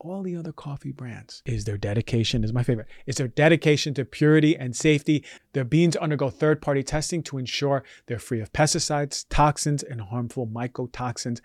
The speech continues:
those pesky substances that can wreak havoc on your health, causing issues like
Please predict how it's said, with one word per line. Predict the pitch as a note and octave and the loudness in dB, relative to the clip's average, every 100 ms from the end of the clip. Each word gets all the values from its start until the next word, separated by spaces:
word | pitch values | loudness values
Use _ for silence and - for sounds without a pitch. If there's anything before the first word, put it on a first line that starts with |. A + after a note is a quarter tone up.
| - | -4
those | C3 - | -4 -4
pesky | - D3 - C#3+ | -4 -2 -2 -2
substances | - C#3 D3 - B2+ A#2+ | -2 -2 -4 -4 -4 -4
that | - | -8
can | A#2 | -6
wreak | B2 - | -6 0
havoc | D#3+ D#3+ E3 | 2 2 -2
on | A#2+ A#2 | -8 -12
your | |
health, | A2 C#3+ C#3+ _ _ | -4 -4 -4 _ _
causing | - E3+ E3+ | -2 0 0
issues | G#3 G3+ D#3+ | 0 0 2
like | D#3 | 0